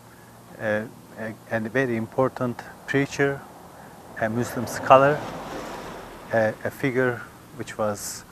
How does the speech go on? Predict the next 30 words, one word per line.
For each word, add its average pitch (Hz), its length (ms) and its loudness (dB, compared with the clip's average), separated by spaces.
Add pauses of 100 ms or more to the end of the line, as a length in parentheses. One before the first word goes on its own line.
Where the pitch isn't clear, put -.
(380)
who 135 120 6
was 120 480 4
supporting 117 640 -4
dialogue 117 640 6 (180)
and 113 240 -6
education 120 720 -2 (540)
in 139 160 0
Turkey 127 440 4
and 120 200 4
around 117 380 2
the 110 80 -2
world. 110 500 -2
So 117 240 -8
he 123 180 -4
was 123 180 0
source - 440 0
of 135 120 0
inspiration 123 680 0
for 117 260 0
millions 123 440 2
of 113 280 0 (260)
people, 123 420 2 (560)
not 123 200 2
just 123 240 2
in 120 120 0
Turkey, 123 340 2
but 110 320 6
around 120 360 6
the 104 80 -2
world. 104 320 -2